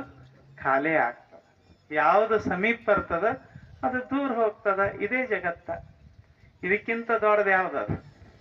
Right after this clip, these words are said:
ಒಂದ್ ಹಳ್ಳಿ ಇತ್ತು, ಆ ಹಳ್ಳಿ ಹಿಂದಕಿನ ಕಾಲ ಅದು,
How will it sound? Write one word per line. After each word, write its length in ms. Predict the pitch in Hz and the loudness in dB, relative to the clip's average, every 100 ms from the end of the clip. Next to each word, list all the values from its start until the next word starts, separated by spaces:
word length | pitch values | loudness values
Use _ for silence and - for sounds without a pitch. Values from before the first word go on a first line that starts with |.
| - - - - _ - | -20 -20 -20 -20 _ -6
ಒಂದ್ 220 | 170 160 | -4 -2
ಹಳ್ಳಿ 380 | 147 165 214 208 | 2 4 6 4
ಇತ್ತು, 260 | 214 - - _ _ _ _ _ _ _ _ - | 2 -10 -14 _ _ _ _ _ _ _ _ 0
ಆ 120 | 156 | 2
ಹಳ್ಳಿ 380 | 151 156 170 202 208 196 190 | 2 0 2 2 2 0 -2
ಹಿಂದಕಿನ 480 | 175 175 180 214 214 | -8 -8 -4 -2 -2
ಕಾಲ 260 | 208 190 160 | 2 2 0
ಅದು, 160 | 135 | -4